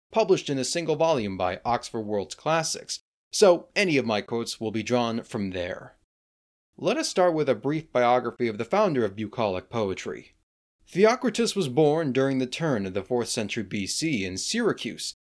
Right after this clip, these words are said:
the wealthiest Greek city of Sicily. We know almost nothing about his early life and career, but he likely spent his formative years under the tyrant turned king Agathocles and his successors. Idle sixteen is directly attributed to Hero the Second,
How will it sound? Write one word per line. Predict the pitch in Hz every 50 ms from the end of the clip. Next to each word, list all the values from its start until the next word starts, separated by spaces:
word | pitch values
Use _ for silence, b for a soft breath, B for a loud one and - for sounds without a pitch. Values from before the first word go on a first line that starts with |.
| _ -
the | 160 147
wealthiest | 156 185 175 175 175 - 139 127 117 -
Greek | - 127 127 120 -
city | - - - 139 120 110 98
of | 92 -
Sicily. | - - - 165 156 - - 139 107 95 92 87 - _ _ _ _ _ _ _ _ _
We | 151 160
know | 160 165 165 165
almost | 165 165 160 156 -
nothing | - 180 175 175 202 196
about | 185 147 160 160 160 139
his | 143 131 123
early | 131 139 139 131 131 123
life | 117 113 107 101 -
and | 107 101 90
career, | - - 123 139 175 180 147 139 143 147 - _ _ _ _ _ _ _
but | 302 269
he | 277
likely | 262 262 254 240 - 226
spent | 208 - - - 190 175 160
his | 165 175 165
formative | - - 160 160 160 151 143 147 135 123
years | 120 123 127 127 135 139 131
under | 131 120 120 123
the | 113 117
tyrant | - 117 120 117 113 117 120 123 113
turned | - - 117 101 95 95 92 -
king | - 185 180 170 175 175 - -
Agathocles | 123 113 135 135 135 135 - 139 - - 139 135 131 -
and | 101 104 85
his | - 104 -
successors. | - 113 - - - 147 131 123 - - 117 101 - 95 - - - - _ _ _ _ _ _ _ _
Idle | 131 147 160 165 170 160
sixteen | 156 - - 165 156 - - - - 170 160 139 113 101 95
is | 92 92 90 - -
directly | - 131 147 170 180 180 180 175
attributed | 156 - - - 175 160 135 104 104 95 -
to | 113 95
Hero | 78 - 123 123 120 113 101
the | 95 95
Second, | 95 - - 156 160 - - - - -